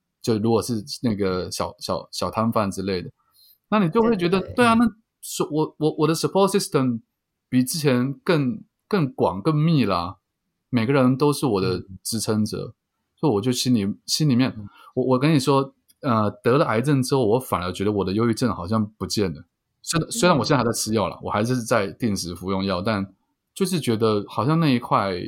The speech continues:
Speaker 1: 比较看不太到，蛮奇妙的。
Speaker 3: 所以是经历过那个，呃，生死的难关之后，有很多事情你会重新思考，用新的角度看待吗？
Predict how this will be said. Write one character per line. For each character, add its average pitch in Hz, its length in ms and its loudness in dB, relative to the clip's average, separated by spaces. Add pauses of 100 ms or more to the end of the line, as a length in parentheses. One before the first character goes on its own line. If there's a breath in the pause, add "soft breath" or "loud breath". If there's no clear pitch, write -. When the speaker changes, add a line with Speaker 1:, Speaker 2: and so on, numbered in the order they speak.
(380)
Speaker 1:
比 - 80 -6
较 139 180 0
看 123 240 -2
不 95 120 -6
太 101 160 -4
到， - 400 -8
蛮 98 240 -2
奇 - 260 -6
妙 98 260 -4
的。 - 120 -16 (340 soft breath)
Speaker 3:
所 - 180 -6
以 180 60 0
是 175 240 -2
经 156 420 -2
历 165 120 2
过 143 220 0
那 135 120 0
个， 107 380 0
呃， 92 260 -4
生 120 240 -4
死 123 220 -6
的 82 100 -6
难 85 240 -8
关 92 240 -4
之 92 220 -10
后， 92 420 -6 (380 soft breath)
有 110 120 -2
很 92 200 -4
多 107 180 -2
事 110 180 -4
情 80 480 -10
你 95 220 -4
会 104 320 0
重 90 220 -4
新 92 200 -4
思 85 220 -6
考， - 380 -10 (140)
用 113 140 -2
新 101 200 -2
的 92 100 -2
角 78 180 -4
度 90 140 -8
看 78 240 -8
待 87 200 -4
吗？ - 280 -14